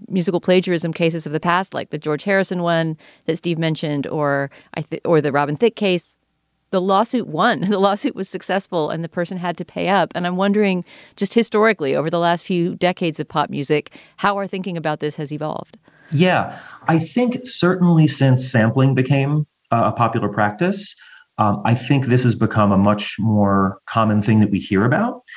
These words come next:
Speaker 2: because that's a more, uh, more, shall we say, obvious form of borrowing. But since there have been so many lawsuits about sampling, there have been a lot of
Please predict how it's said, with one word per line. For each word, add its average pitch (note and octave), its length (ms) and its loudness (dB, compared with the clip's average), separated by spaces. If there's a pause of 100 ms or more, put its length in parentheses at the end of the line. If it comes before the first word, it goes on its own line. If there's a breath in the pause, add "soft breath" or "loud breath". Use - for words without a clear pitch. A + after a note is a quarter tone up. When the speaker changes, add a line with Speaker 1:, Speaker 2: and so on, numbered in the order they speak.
(260 loud breath)
Speaker 2:
because G#2 560 2
that's A2+ 320 0
a G#2 80 2
more, G2 600 4 (340 loud breath)
uh, F2 360 0
more, E3+ 200 6
shall D#3 180 0
we C3 80 4
say, B2 180 2
obvious G#2+ 360 2
form F#2 240 -2
of E2 80 -10
borrowing. G#2+ 380 0 (560 loud breath)
But - 200 0
since - 460 0
there F3 80 4
have C#3 60 4
been C3 140 4
so B2 180 2
many G#2+ 160 4
lawsuits F#2+ 420 0
about E2+ 300 -2
sampling, E2 520 -2 (280 loud breath)
there A#2 160 4
have G2 100 -2
been B2+ 280 6
a A#2 140 2
lot A#2 360 4
of G#2+ 400 0